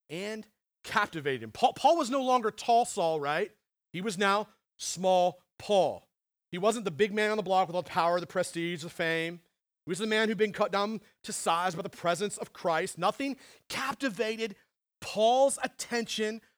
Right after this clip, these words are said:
other than Christ. He went from being an enemy of Christ who had put followers of Christ in chains to being a follower of Christ in chains.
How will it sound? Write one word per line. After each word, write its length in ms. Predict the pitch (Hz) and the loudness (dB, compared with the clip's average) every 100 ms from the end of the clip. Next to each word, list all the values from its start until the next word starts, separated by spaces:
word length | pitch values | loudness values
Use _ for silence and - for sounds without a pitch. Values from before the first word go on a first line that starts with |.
| _ - | _ 0
other 340 | 208 262 294 | 2 2 -2
than 400 | 190 196 196 202 - - | -4 -4 -4 -6 -12 -20
Christ. 840 | - 214 196 156 113 - - - _ _ _ _ _ | -4 2 4 4 -2 -10 -12 -14 _ _ _ _ _
He 120 | - 220 | -8 2
went 240 | 269 262 | 2 2
from 140 | 247 | -2
being 280 | 185 240 214 | -2 -4 -2
an 200 | 220 185 - | -4 -4 -6
enemy 640 | 220 277 269 196 160 180 185 _ _ - | -4 -2 -2 -4 -6 -6 -10 _ _ 0
of 220 | 185 - | 0 -2
Christ 560 | - 294 294 247 - - | -6 -2 0 0 -4 -6
who 140 | 214 | -2
had 200 | 202 147 | -4 -4
put 260 | - 247 - - | -2 -2 -2 -14
followers 640 | - - 233 302 359 285 226 | -20 2 4 6 2 0 -2
of 120 | 196 | -6
Christ 440 | - 185 185 - - | -2 0 -2 -6 -8
in 240 | 277 339 311 | -6 -4 -4
chains 500 | - 311 220 165 - | -2 0 0 -4 -6
to 80 | 180 | -8
being 680 | 143 302 349 196 160 180 - _ _ _ _ _ 151 | -6 -6 -4 -6 -8 -12 -16 _ _ _ _ _ -16
a 60 | |
follower 600 | 131 - 262 247 160 147 143 | -12 -4 -2 -2 -2 -4 -4
of 140 | 139 | -10
Christ 520 | - 151 139 131 - _ | -6 -4 -4 -6 -14 _
in 280 | 208 202 170 | -6 -4 -6
chains. 720 | 123 175 151 104 80 - - | -8 -6 -6 -8 -18 -20 -20